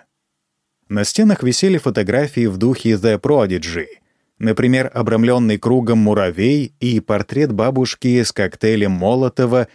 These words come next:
в позолоченной рамке. В глубине сцены на платформе стоял огромный диван из воловьей кожи. А с другой стороны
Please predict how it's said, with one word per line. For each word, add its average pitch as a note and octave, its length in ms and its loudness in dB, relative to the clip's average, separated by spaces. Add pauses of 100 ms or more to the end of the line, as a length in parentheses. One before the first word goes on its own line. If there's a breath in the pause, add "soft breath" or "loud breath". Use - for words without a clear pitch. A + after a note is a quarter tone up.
в - 120 -20
позолоченной G#2 800 0
рамке. F2 500 -4 (680)
В G#2+ 140 -4
глубине E3 440 2
сцены F3 500 0
на C3+ 240 2
платформе D3+ 640 0
стоял D3 400 0
огромный C3+ 580 0
диван A2 540 -2
из A#2 340 -2
воловьей G#2+ 540 0
кожи. A#2 680 -2 (840)
А G#2 200 -2
с F2+ 80 -8
другой F#2 380 -2
стороны D#3 560 0